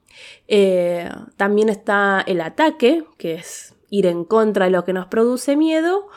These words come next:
o la resignación o sumisión, que, bueno,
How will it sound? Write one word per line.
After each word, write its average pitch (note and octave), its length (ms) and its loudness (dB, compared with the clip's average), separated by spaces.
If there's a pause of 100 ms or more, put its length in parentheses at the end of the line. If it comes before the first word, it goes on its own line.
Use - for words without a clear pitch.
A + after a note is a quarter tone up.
(440)
o C4 560 4
la G3 520 0
resignación A3+ 840 0
o B3 80 -2
sumisión, C#4 760 0
que, B3 120 0
bueno, F3+ 320 -6